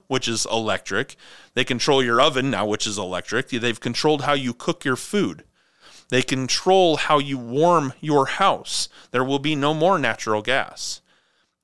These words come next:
Everything will be electric. Everything will be on a power grid. Goes back to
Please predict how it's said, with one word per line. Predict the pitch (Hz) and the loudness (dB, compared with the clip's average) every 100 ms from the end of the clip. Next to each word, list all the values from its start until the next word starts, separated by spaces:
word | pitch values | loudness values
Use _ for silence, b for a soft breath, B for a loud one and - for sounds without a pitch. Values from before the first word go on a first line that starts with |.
| - | -4
Everything | 101 107 131 139 143 156 | -4 -2 -4 -2 -2 0
will | 151 | 0
be | 147 | 2
electric. | 147 135 151 143 98 - | 2 2 0 -2 -6 -4
Everything | 104 127 156 170 | -2 -2 -2 -4
will | 170 | -4
be | 160 | -2
on | 160 160 | 0 -2
a | |
power | 156 - 185 165 | -2 2 4 4
grid. | 117 98 76 - _ _ _ _ _ _ _ _ _ _ _ - _ | 0 -6 -6 -12 _ _ _ _ _ _ _ _ _ _ _ -18 _
Goes | - 98 107 | -12 -12 -6
back | - 156 165 - | 0 0 0 -4
to | - 131 123 | -2 0 0